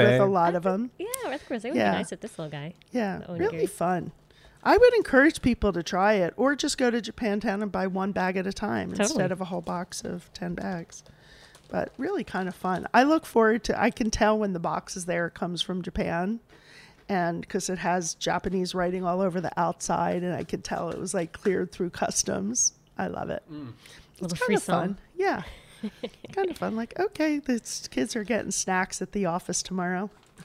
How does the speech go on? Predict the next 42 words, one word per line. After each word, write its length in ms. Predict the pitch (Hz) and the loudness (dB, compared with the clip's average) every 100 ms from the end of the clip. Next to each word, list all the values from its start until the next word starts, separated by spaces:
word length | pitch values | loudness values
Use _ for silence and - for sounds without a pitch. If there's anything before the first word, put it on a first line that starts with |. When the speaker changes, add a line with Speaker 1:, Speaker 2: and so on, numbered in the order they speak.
| - | -6
Speaker 2:
<laughs> 500 | 381 - - - - | -6 -4 -6 -6 -2
Speaker 1:
I'm 180 | 127 127 | 2 6
loving 280 | 113 104 101 | 6 4 0
these. 280 | 98 95 - _ - | -2 -6 -12 _ -8
Speaker 2:
Yeah. 300 | 226 208 196 | -4 -4 -4
Oh, 200 | 285 392 277 | -4 -2 0
Speaker 3:
Those 80 | |
Speaker 2:
well, 140 | 240 302 | 0 0
Speaker 3:
are 40 | |
pretty, 220 | - 359 | -2 -2
Speaker 2:
help 100 | 277 220 | 0 0
Speaker 3:
yeah, 180 | 269 | 0
Speaker 2:
you. 60 | - | 0
That's 240 | - 226 233 | -2 -4 -2
the 60 | |
Speaker 3:
very 80 | 269 | -2
Speaker 2:
ones 220 | 262 247 | 0 0
with 100 | 208 | 0
Speaker 3:
savory. 80 | 175 | 0
Speaker 2:
the 60 | 151 | -2
blue 220 | 190 214 | -2 -2
cheese 360 | - - 226 - | -4 -6 -6 -4
powder. 420 | 208 170 170 180 | -4 -4 -4 -6
Speaker 3:
Did 140 | 240 277 | -4 -2
you 60 | |
get 160 | 294 339 | -2 -2
Speaker 1:
Yeah. 80 | 339 | -2
Speaker 3:
to 80 | |
try 300 | - 220 214 214 | -2 0 0 -2
the, 340 | 190 180 165 | -2 -2 -2
um, 440 | 165 165 160 151 147 | -2 0 0 -2 -4
cherry 240 | - 165 165 | -6 -6 -4
blossom 460 | 180 180 - 185 | -4 -6 -6 -8
flavored 400 | 185 190 185 185 | -6 -6 -6 -6
Kit 140 | - 190 | -8 -8
Kat 180 | 196 185 | -6 -6
while 100 | 185 | -6
you 100 | 185 | -4
were 60 | |
there? 380 | 190 208 214 180 - - - 214 | 2 4 4 0 -6 -18 -4 0
Speaker 2:
Oh, 40 | |
um, 380 | 214 208 202 | 2 4 2